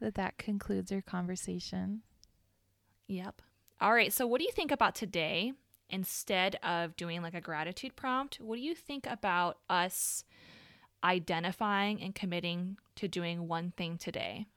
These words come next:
Speaker 2: that's gonna help us with our anxiety?
Speaker 1: Ooh. I like that.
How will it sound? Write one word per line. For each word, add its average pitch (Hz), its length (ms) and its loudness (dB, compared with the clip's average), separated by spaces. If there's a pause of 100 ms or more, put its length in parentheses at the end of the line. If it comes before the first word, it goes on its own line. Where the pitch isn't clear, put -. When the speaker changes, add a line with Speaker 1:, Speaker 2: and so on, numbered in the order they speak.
(200)
Speaker 2:
that's - 160 -8
gonna 170 200 0
help 165 300 -2
us - 180 -2
with 180 120 -4
our 156 100 -2
anxiety? - 640 -2 (100)
Speaker 1:
Ooh. 202 140 -6 (800)
I 185 120 6
like 170 240 2
that. - 300 -2